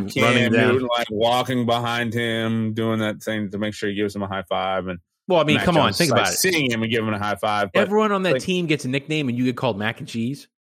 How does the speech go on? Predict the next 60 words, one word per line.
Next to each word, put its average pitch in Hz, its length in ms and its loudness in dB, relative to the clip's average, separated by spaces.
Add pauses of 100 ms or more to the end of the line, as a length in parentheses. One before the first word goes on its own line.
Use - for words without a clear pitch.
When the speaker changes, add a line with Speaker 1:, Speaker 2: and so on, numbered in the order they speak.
(680)
Speaker 2:
You 131 100 0
don't 127 80 2
get 120 160 0
Speaker 1:
Yeah. - 40 -2
Speaker 2:
called, 123 200 4
like, 107 340 0
Mac 117 220 -2
and 110 80 -6
Cheese 117 180 0
au 104 140 2
gratin. 110 360 -2
You 107 80 -4
don't 104 140 -4
get 101 160 -6
called 101 320 -2 (180)
Gourmet 113 380 -2
Mac 113 240 0
and 110 80 -6
Cheese. 117 220 0
You 110 80 -2
get 101 80 -4
called 95 160 -2
Mac 113 180 0
and 104 100 -8
Cheese. 120 280 0
Like, 98 160 0 (180)
what 147 140 4
are 135 40 6
we, 113 200 2
Annie's? 120 440 0 (300)
What 147 100 0
are 135 60 6
we, 107 240 2 (280)
you 127 100 -2
know, 98 120 2
Kraft? 123 680 -2 (640)
Speaker 1:
What 151 100 2
is 160 80 2
it? 160 120 0
I 151 60 2
think, 170 140 2
what 170 80 4
has 165 100 2
everyone 147 500 2
been 131 140 -2
calling 120 220 0
him 113 60 0
now? 101 120 0
Mac 98 240 -4
ten 113 260 -4
or 110 80 -4
something 110 260 -6
like 110 180 -4
that? 107 160 2
I 87 80 -2
don't 87 100 -4
even 87 140 -8
know. 87 160 -6 (200)
But - 240 -4
Speaker 2:
<laughs> - 40 -14